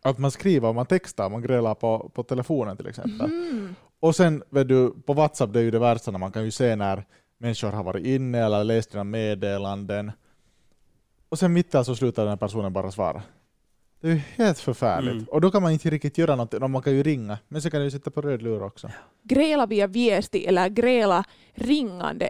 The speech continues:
Speaker 2: är kanske det värsta som finns. Jag måste säga att, att nu när du säger det här, Mattias, så en regel som vi hade med mitt ex var att man får absolut inte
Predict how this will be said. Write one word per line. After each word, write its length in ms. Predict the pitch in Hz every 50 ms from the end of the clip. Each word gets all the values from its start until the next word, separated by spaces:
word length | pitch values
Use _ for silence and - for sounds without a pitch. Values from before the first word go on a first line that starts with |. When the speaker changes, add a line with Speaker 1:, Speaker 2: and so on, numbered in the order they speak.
| - -
Speaker 2:
är 100 | - 453 -
kanske 400 | 494 453 330 - - - 233 185
det 160 | 180 165 180
värsta 580 | 185 185 233 233 247 - 208 - - - - 202
som 280 | - - - - 190
finns. 540 | - - 196 165 127 - - - - - - - - - - _
Jag 180 | - 247 370 539 587
måste 180 | - - - - 523 554
säga 180 | 359 233 185 160
att, 200 | 147 190 - - -
att 100 | 247 254
nu 80 | 277 330
när 140 | 403 381 359
du 60 | - -
säger 320 | 339 370 349 269 190 185
det 60 | 202
här, 160 | 226 214 196
Mattias, 640 | 202 208 208 - 202 170 147 165 190 254 - - - - _ _ _ _ _ _ _ _ -
så 340 | - - 269 254 240 - - - _
en 260 | 302 370 381 370 320
regel 520 | 254 254 269 277 254 214 196 196 190 185 190
som 140 | - 202
vi 80 | 190 240
hade 460 | 226 - - 349 349 262 208 185 190
med 180 | 190 185 180 185
mitt 200 | 175 190 - - -
ex 440 | 220 220 - _ - - - - - - _ _
var 400 | _ - 208 233 220 208 202 202
att 220 | 208 - - - - _ _ _ _ _ _ _ _ _ _ _
man 220 | - 240 262 262 247
får 240 | - 247 240 - -
absolut 600 | - 240 - - 269 254 247 269 269 254 226 -
inte 320 | 196 185 190 185 - -